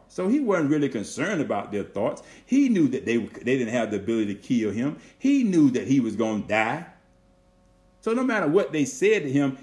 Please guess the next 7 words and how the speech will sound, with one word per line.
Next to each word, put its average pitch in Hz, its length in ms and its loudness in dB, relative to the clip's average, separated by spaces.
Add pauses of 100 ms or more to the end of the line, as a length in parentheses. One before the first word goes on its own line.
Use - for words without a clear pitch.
it 214 120 -2
did 208 200 0
not 175 280 -4
penetrate 165 640 0
him, - 240 -6 (680)
you 120 120 0
know, 90 120 -6